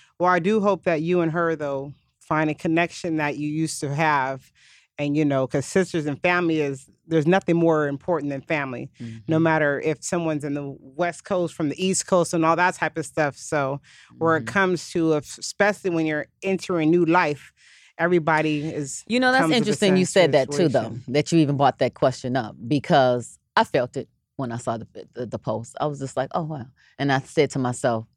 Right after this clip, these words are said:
Speaker 2: and I tried to give an excuse. I said, "Well, you know what? That's how they wanted to announce it," you know? And then it made me say, "But if I wasn't on social media,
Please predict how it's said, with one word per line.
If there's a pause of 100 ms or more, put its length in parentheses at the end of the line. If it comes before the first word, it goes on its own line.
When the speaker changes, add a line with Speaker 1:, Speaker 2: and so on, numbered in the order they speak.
(160)
Speaker 2:
and
I
tried
to
give
an
excuse.
I
said,
"Well,
you
know
what? (380)
That's
how
they
wanted
to (560)
announce
it," (540)
you
know? (400)
And
then
it
made
me
say, (1300)
"But
if
I
wasn't
on
social
media,